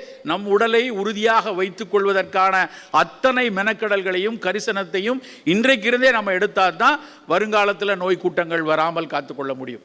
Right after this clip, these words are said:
நான் நேற்றைக்கு, நான் என்னுடைய மருத்துவமனையிலிருந்து கிளம்பி வரேன். நேற்றைக்கு காலையில ஒரு ஒன்பது வயது குழந்தை, ஒரு குட்டி ஒன்பது வயசு குழந்தை,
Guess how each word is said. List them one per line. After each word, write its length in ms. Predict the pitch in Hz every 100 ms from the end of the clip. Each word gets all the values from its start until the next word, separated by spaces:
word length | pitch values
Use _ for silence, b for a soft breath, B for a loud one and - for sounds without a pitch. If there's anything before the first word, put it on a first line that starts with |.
| b b b
நான் 160 | 151 156
நேற்றைக்கு, 480 | 180 185 190 175
நான் 200 | 170 165
என்னுடைய 380 | 156 156 156 156
மருத்துவமனையிலிருந்து 600 | 170 180 175 165 160 180
கிளம்பி 320 | 160 160 156
வரேன். 300 | 147 139 185 - B B B
நேற்றைக்கு 500 | 143 190 170 202 180
காலையில 640 | 170 170 175 170 160 214 262 B B B
ஒரு 460 | 156 208 247 185
ஒன்பது 580 | 160 202 254 262 254 233
வயது 320 | 202 220 220
குழந்தை, 460 | 170 185 170 143 - - _ b b b
ஒரு 140 | 143 143
குட்டி 300 | 190 - 208
ஒன்பது 360 | 180 190 196
வயசு 260 | 190 208 180
குழந்தை, 340 | 165 156 131